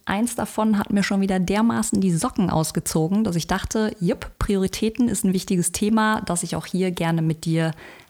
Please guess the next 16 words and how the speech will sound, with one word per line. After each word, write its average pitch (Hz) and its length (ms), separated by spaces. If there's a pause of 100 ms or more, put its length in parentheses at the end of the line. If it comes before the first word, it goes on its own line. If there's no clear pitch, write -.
(100)
auf 147 180
jeden 202 240
Fall 220 180
mal 208 120
teilen 170 340
möchte 160 280
im, 156 440
hier 160 140
im 143 100
Rahmen 143 220
meines 143 180
Podcasts. - 760 (680)
Also, 151 460 (760)
was 160 360
denkst 240 320
du, 254 320